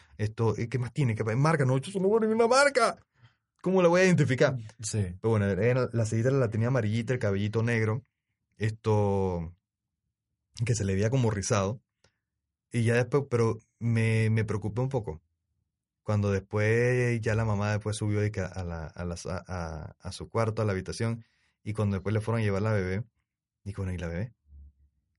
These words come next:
Speaker 1: "Ahí está". La habían peinado.
Speaker 2: Mm.
Speaker 1: Y entonces el cabello ya no estaba rizado.
Speaker 2: Claro.
Speaker 1: Ya estaba ahí que peinadito.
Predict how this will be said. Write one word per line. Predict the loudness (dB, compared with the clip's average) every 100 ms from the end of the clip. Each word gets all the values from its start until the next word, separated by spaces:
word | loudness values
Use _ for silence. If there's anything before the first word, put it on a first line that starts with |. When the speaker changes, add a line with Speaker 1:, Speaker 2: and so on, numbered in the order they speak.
| _ -16
Speaker 1:
"Ahí | -6 -4
está". | -2 -4 -8 -10 _ _ _ _ _ _
La | -8
habían | -4 -2
peinado. | -4 -4 -6 -6 -12 _ -20 -10
Speaker 2:
Mm. | -2 2 2 2
Speaker 1:
Y | 2
entonces | 0 0
el | 0
cabello | 2 2
ya | 2
no |
estaba | 2 0 0
rizado. | -2 -2 -2 -4 -8
Speaker 2:
Claro. | -2 0 0 -4 -16 -4
Speaker 1:
Ya | -2
estaba | 0 0 2
ahí | 2
que | 0 -6 -6 -10 -10 -10 -12 _ -6
peinadito. | -2 0 2 0 2 2 0